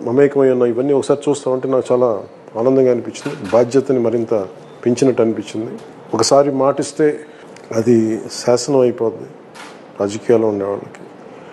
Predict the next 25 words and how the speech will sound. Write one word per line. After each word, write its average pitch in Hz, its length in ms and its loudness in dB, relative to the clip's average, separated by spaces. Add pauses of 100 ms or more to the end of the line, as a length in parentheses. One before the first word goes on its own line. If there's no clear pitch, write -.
(580)
So 113 100 0
మాటని 120 500 2
కన్వీనియంట్గా 127 500 2
మార్చలేం 113 520 -2 (1200)
ఎలా 107 120 0
పడితే 110 320 -2
అలా. 110 120 -2
అందుకని 120 300 0
నాకు 123 240 2
ఇది 113 380 0 (960)
ఒక 113 180 0
దిక్సూచిలా 139 680 2
ఉంది 120 200 -2
పుస్తకాలన్నీ. 110 800 -8
ఏడు 117 240 0
వాల్యూమ్స్ 120 400 0
చూస్తుంటే 117 420 -4 (880)
సిక్కోల 131 420 2
దగ్గర 123 280 2
నుంచి 123 440 -6 (440)
ప్రతి 117 320 -2
జిల్లాలో 120 500 2 (1120)
ప్రతి 110 200 2
ఒక్కరితో 127 380 2
మాట్లాడింది, 120 760 -2